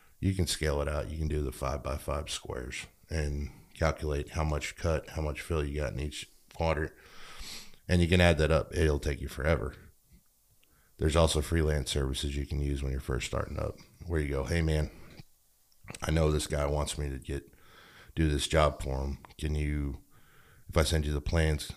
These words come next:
and the soils report, can you send me back quantities?" Yeah. And then you just go on Excel, you build your, your basic bid sheet, and your basic bid sheet should include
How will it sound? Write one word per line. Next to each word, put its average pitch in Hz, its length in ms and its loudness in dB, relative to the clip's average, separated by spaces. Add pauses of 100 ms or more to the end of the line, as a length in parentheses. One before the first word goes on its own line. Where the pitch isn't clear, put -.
and 73 160 -4
the 69 60 -4
soils 78 340 0
report, 65 380 -4
can 73 100 -4
you 71 100 0
send 71 200 -2
me 67 40 -4
back 67 220 -4
quantities?" - 560 -4 (240)
Yeah. - 140 -4 (920)
And 78 160 0
then 78 140 4
you 78 120 0
just 80 200 0
go 80 120 0
on 78 160 2
Excel, 69 500 -2 (320)
you 78 80 -4
build 76 300 -2
your, 73 300 0 (520)
your 90 100 -6
basic 71 440 -4
bid 71 180 -4
sheet, - 380 -6 (920)
and 80 220 4
your 73 120 2
basic 82 380 4
bid 78 200 4
sheet 78 320 -2
should 76 180 -2
include 71 540 -4